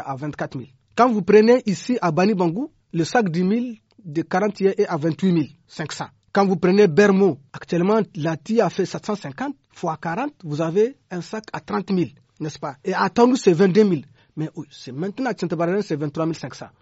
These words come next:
Et aujourd'hui, avec cette question de la loi de finances, avec cette question aussi de la cupidité des commerçants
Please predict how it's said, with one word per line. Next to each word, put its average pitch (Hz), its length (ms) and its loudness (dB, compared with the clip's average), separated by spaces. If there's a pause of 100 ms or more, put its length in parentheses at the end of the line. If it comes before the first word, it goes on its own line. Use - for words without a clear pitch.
(120)
Et 180 340 2 (140)
aujourd'hui, 151 480 -6
avec 151 320 -6
cette - 200 -8
question 185 500 -6 (200)
de 139 140 -6
la 156 100 -2
loi 170 160 0
de 147 120 -4
finances, 185 420 -8
avec 180 320 -4
cette - 220 -10
question 226 420 -6
aussi 196 420 -4 (280)
de 156 120 -4
la 180 120 2
cupidité 202 760 -2 (160)
des 151 140 -4
commerçants 202 640 2